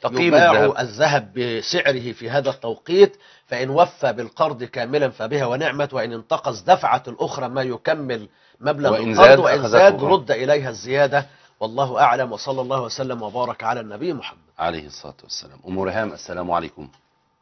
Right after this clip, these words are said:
Speaker 1: قطع الاتصال، عود الاتصال معذرة عن الإطالة، لكن ما كان ينبغي أن أقطع ال-، المسألة في المنتصف عشان الكلام يكون متصل. يا أختنا الفاضلة، أخت تقول: "السلام عليكم ورحمة الله وبركاته، أشهد الله أني أحبكم في الله،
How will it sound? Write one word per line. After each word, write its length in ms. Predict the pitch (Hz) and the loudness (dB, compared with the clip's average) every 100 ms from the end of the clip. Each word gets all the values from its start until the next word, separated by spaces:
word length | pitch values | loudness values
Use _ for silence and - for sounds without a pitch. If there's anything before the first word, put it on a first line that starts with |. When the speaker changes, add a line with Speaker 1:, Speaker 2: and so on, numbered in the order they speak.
| _ - 440 440 440 _ _ - - - | _ -8 -2 0 0 _ _ -14 -12 -8
Speaker 1:
قطع 280 | 87 90 | -4 0
الاتصال، 460 | 85 80 - 95 98 - _ _ _ _ - | -2 -2 -2 0 0 -4 _ _ _ _ -6
عود 280 | 80 95 | -2 -2
الاتصال 460 | 95 90 - 101 98 | -4 -8 -6 2 2
معذرة 400 | 95 82 101 104 | 2 -2 0 -2
عن 100 | 104 | -2
الإطالة، 360 | 92 92 110 107 | -6 -2 0 0
لكن 220 | 95 95 | -4 -8
ما 100 | 98 | -8
كان 180 | 101 104 | -6 -4
ينبغي 440 | 101 95 104 98 | -4 -2 -2 -2
أن 100 | 87 | -6
أقطع 380 | - - 98 87 | -8 -4 0 0
ال-، 200 | 85 78 | -2 -10
المسألة 640 | 73 78 80 - 92 92 | -12 -12 -14 -14 -8 -6
في 400 | 87 90 87 80 | -6 -10 -12 -10
المنتصف 800 | 80 78 78 78 - 87 87 - | -12 -12 -14 -14 -12 -10 -12 -14
عشان 180 | 85 92 | -18 -18
الكلام 380 | 87 85 87 82 | -14 -8 -8 -10
يكون 340 | 78 85 80 | -14 -16 -14
متصل. 440 | 73 - 76 82 71 | -16 -18 -18 -16 -14
يا 140 | 73 | -14
أختنا 300 | - - 76 | -14 -18 -18
الفاضلة، 380 | 71 - 73 69 _ _ _ - | -14 -12 -12 -14 _ _ _ 0
أخت 220 | 113 - | 0 0
تقول: 420 | 87 - 98 113 | -10 -8 -6 -6
"السلام 360 | - 95 95 90 | -8 -8 -8 -4
عليكم 280 | 87 87 92 | -4 -4 -12
ورحمة 160 | 90 92 | -14 -8
الله 220 | 87 92 | -8 -6
وبركاته، 540 | 80 78 76 107 104 | -8 -10 -6 -8 -8
أشهد 180 | 92 87 | -14 -14
الله 260 | 80 90 - | -8 -6 -6
أني 220 | 92 78 | -8 -18
أحبكم 360 | - 85 - | -20 -20 -20
في 100 | 85 | -20
الله، 280 | 87 82 110 | -16 -6 -6